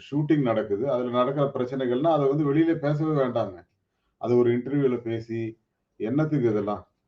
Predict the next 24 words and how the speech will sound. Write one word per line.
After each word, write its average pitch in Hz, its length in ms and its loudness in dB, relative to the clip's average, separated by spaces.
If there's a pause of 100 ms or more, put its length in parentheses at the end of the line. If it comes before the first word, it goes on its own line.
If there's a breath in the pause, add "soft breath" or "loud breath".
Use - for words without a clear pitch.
(180)
So, 113 140 -6
வெளியே 135 280 4
வந்ததும் 143 440 2
திருந்த 139 280 0
மாட்டாங்க 120 380 0
அந்த 107 160 -2
பி 107 160 -2
டீம் 113 220 -2
அப்படிங்கிற 98 340 -4
மாதிரி 95 160 -6
தான் 113 140 -2
இருக்கு. - 320 -4 (340)
So, 120 100 2
அதை 117 120 4
பத்தி 127 160 2
விரிவா 131 320 6
பார்க்கலாம். 117 320 2
அதுக்கு 110 260 -2
முன்னாடி 120 300 2
உங்களுடைய 101 440 -2
கருத்துக்கள் 117 340 -2
வரவேற்கப்படுகின்றன. 107 840 -2
அதுக்கு 107 180 -2
நம்ம 101 180 -8